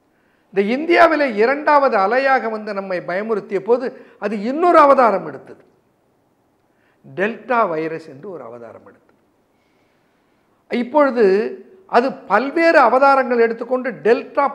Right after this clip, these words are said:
பிளஸ் என்று ஒரு வைரஸாக அவதாரம் எடுக்கிறது. அதிர்ஷ்டவசமாக நாம் எடுத்துக்கொள்ளுகிற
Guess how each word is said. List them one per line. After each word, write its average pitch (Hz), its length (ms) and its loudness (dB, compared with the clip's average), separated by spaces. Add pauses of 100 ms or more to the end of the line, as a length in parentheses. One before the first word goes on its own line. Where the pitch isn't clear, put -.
பிளஸ் 294 260 2
என்று 269 240 -4
ஒரு 240 160 4
வைரஸாக 196 480 -2
அவதாரம் 156 460 -10
எடுக்கிறது. - 200 -20 (1200)
அதிர்ஷ்டவசமாக 185 1120 -6 (880)
நாம் 196 260 -2
எடுத்துக்கொள்ளுகிற 214 720 -4